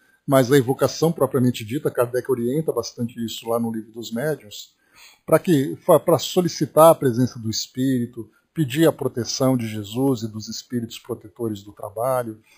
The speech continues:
pra que o Espírito se manifeste pra nossa instrução e tudo mais, né? Então ali vem as palavras, né, que na verdade reforçam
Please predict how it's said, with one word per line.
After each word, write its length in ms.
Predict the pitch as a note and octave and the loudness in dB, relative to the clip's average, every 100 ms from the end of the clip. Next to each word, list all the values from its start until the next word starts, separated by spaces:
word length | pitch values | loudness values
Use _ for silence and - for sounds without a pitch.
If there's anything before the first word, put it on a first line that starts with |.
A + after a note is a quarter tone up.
| _ | _
pra 120 | - A#2+ | -8 -6
que 160 | C3+ | -2
o 20 | |
Espírito 440 | B2+ - - B2 - | -2 -2 -4 -4 -4
se 120 | - | -2
manifeste 680 | B2 A#2 - C3 C3 B2+ - | 0 0 0 2 4 2 -2
pra 160 | B2 A#2+ | -2 2
nossa 300 | A#2 - A#2+ | 2 0 -6
instrução 680 | - - - - B2+ B2+ | -8 -14 -14 -4 -2 0
e 40 | A2+ | -2
tudo 200 | C3 B2 | -6 -4
mais, 340 | A2 A2 G2+ | -4 -4 -8
né? 180 | A#2 C#3+ _ - - | -14 -18 _ -20 -14
Então 180 | - C#3+ | 0 4
ali 160 | D#3 D#3 | 6 4
vem 200 | C#3 C#3 | 4 2
as 160 | C3 | 2
palavras, 640 | - C3+ A#2+ D3 F#3 B2 G#2+ | 2 4 8 8 8 4 -2
né, 120 | B2+ | -2
que 100 | B2 | -2
na 80 | C#3 | -2
verdade 420 | C#3+ B2 C3 C3+ | 0 4 4 4
reforçam 800 | C#3+ F3 _ C#3 C#3 D3 - F3 | 0 -6 _ 0 0 -2 -6 -8